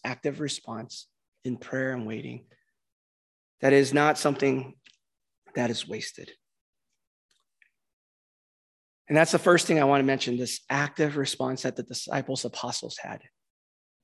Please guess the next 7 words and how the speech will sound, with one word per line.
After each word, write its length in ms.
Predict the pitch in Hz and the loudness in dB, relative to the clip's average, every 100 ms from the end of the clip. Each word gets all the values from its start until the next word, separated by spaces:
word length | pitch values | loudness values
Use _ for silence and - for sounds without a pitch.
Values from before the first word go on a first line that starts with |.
| _ _ _ _ - | _ _ _ _ 4
It 100 | 160 | 6
is 120 | 151 | 6
not 200 | 165 170 | 4 6
just 280 | 165 - - | 4 4 -2
encountering 720 | 160 147 - 147 151 156 151 143 | 0 2 4 4 6 4 4 2
and 100 | 123 | 0
hearing 500 | - 165 151 151 | -2 4 4 4